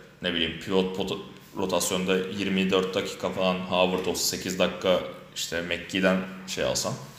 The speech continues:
Bir oraya kaç oldu? Yirmi dört, sekiz, otuz iki, on altı dakikada Davis'i atarsın pivot olarak. Bir kaç işte yirmi dört dakika falan dört oynasa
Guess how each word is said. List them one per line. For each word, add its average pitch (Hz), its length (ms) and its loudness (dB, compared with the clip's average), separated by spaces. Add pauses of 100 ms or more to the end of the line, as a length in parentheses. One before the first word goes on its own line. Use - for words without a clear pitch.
(480)
Bir - 400 -4
oraya 87 400 2
kaç 95 220 -4
oldu? 104 260 -6
Yirmi 92 460 -6 (580)
dört, 95 260 -6
sekiz, - 320 -6
otuz - 240 -4
iki, 107 240 -2
on 104 200 4
altı 95 280 4
dakikada 92 380 2
Davis'i 95 340 6
atarsın 87 460 0
pivot 92 260 -2
olarak. 82 300 0 (500)
Bir 95 200 2 (1120)
kaç 95 120 -4
işte 107 640 -4
yirmi 95 260 2
dört 95 200 4
dakika - 320 -4
falan 92 320 4
dört 95 240 6
oynasa 90 420 2